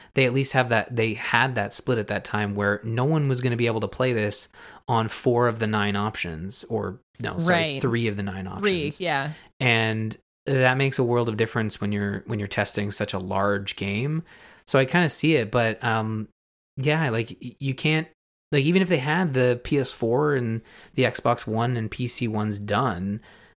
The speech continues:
Speaker 1: it, it would be not a good business decision to basically say, like, "Okay, we're launching it on November nineteenth, but you won't be able to play it on your brand new box that you bought a week ago for
Speaker 2: Yeah.
Speaker 1: eight hundred dollars." Like, this is a smart decision. I just,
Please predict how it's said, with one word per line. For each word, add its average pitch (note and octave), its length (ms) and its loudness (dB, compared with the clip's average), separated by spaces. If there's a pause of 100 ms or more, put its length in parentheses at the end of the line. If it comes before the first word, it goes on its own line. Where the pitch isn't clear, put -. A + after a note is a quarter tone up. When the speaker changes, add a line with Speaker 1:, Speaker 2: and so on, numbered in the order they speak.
(420)
Speaker 1:
it, E3 200 -4
it C#3+ 120 2
would C3 180 0
be C3 560 2
not C3+ 300 -2
a - 20 -4
good B2+ 200 2
business B2+ 340 0
decision G#2 480 -2
to G#2 80 -6
basically G#2+ 380 0
say, G#2 200 0
like, G2+ 220 -2
"Okay, D3 200 2
we're B2+ 120 4
launching C3+ 320 2
it D3 60 2
on C3+ 140 2
November B2 300 2
nineteenth, A#2 600 0 (240)
but B2 100 2
you A#2+ 80 4
won't A#2+ 140 2
be C3 60 4
able B2 120 4
to A#2+ 80 2
play A#2+ 220 0
it A2+ 80 2
on A2+ 100 0
your G#2+ 80 2
brand G#2 240 0
new G#2+ 120 2
box G#2 340 0
that G2 60 -6
you G2+ 100 -2
bought G#2 220 0
a G2+ 60 -2
week G#2 240 -4
ago G2 480 -2 (320)
for A2+ 300 2
Speaker 2:
Yeah. E3+ 160 2
Speaker 1:
eight D#3 60 0
hundred G2 240 0
dollars." G2+ 440 0
Like, A2 160 0 (200)
this E3 260 2
is F#3 100 4
a D#3+ 80 4
smart C3 340 2
decision. C3+ 520 0
I A#2 140 -2
just, A#2 280 -4